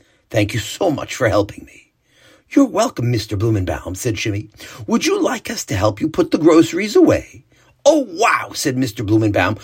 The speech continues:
"You boys really do have unbelievable midos." "Why, yes, that would be a great help." So the two boys quickly unloaded the groceries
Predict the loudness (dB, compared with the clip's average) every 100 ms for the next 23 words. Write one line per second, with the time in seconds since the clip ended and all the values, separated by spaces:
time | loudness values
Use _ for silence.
0 | -18 -18 -8 -8 -2 0 0 -2 -2 0
1 | 0 0 2 2 2 -2 -6 _ 2 2
2 | -4 -4 -4 -4 -2 2 2 2 -4 -10
3 | -20 -20 _ _ _ _ _ -4 0 0
4 | -2 -4 -8 -14 -16 _ _ _ -6 -4
5 | -6 -6 -8 -10 -2 2 2 0 -4 -6
6 | -6 -20 _ _ _ _ _ -6 -2 -2
7 | 0 -2 -4 -8 -4 -4 -2 -2 2 2
8 | 4 4 2 0 2 2 0 -6 -6